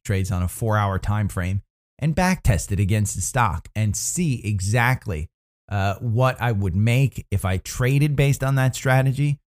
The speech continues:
versus just buying and holding that stock. Again,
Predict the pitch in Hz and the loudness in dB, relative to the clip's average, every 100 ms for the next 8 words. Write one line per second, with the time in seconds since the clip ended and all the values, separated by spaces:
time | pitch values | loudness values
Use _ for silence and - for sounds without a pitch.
0 | _ 95 131 120 120 - 120 107 95 113 | _ 2 4 4 2 2 2 2 4 4
1 | 123 123 107 98 131 127 120 104 104 - | 6 4 4 4 2 2 2 2 0 -2
2 | 117 95 90 - 110 104 139 95 | -2 -2 -2 -2 2 4 6 4